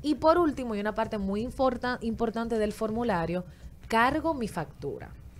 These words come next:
Yo tengo que a través de esa, de esta sección que ofrece el courier, a través de su página web, cargo la factura. ¿Y qué pasa? Bueno, como es una prealerta, ya el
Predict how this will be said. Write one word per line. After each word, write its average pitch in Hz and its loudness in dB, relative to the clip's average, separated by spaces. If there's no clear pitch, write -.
Yo 170 -4
tengo 208 2
que 220 4
a 202 2
través 202 0
de 277 0
esa, 262 0
de 196 0
esta 208 4
sección 220 2
que 185 0
ofrece 190 0
el 214 -2
courier, 226 2
a 175 0
través 175 -2
de 202 -2
su 196 -2
página 226 4
web, 196 4
cargo 294 6
la 277 4
factura. 156 -4
¿Y 269 -2
qué 269 4
pasa? 285 2
Bueno, 160 -2
como 214 2
es 220 -2
una 269 -2
prealerta, 262 0
ya 262 6
el 427 8